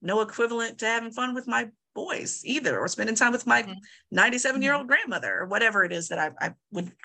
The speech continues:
Speaker 1: want to do other than working. So yes, that and the money ick
Speaker 2: The money
Speaker 1: is very
Speaker 2: ick.
Speaker 1: real.
Speaker 2: Yeah,
Speaker 1: It's very
Speaker 2: I,
Speaker 1: real.
Speaker 2: I still have the money ick. Um, do you, the,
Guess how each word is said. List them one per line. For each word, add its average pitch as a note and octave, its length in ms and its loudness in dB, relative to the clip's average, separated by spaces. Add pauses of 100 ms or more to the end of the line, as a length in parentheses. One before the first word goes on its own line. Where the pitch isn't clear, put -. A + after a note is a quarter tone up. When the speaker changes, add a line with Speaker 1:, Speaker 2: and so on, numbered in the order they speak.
(240)
Speaker 1:
want F#3 300 2
to F3 80 4
do C3 280 -4 (140)
other D#3+ 200 4
than C#3+ 180 0
working. - 400 -4 (500)
So D#3+ 460 6
yes, E3+ 680 2 (360)
that F#3+ 320 4 (240)
and F3+ 180 4
the E3+ 60 2
money E3 380 2
ick - 180 -2 (400)
Speaker 2:
The F3+ 60 -8
money F#3 220 -6
Speaker 1:
is D#3 60 -2
very D#3 260 2
Speaker 2:
ick. C3+ 80 -8
Speaker 1:
real. B2+ 260 -6 (440)
Speaker 2:
Yeah, G#3 220 2
Speaker 1:
It's F3+ 100 2
very G#3+ 220 6
Speaker 2:
I, - 20 2
Speaker 1:
real. D3+ 300 -2 (280)
Speaker 2:
I G#3 80 4
still D3+ 260 -4
have C3+ 200 -4
the - 100 -12
money E3 320 -8
ick. - 300 -6
Um, F#3+ 580 0 (680)
do F3+ 80 2
you, C#4+ 240 6 (200)
the, D4 160 6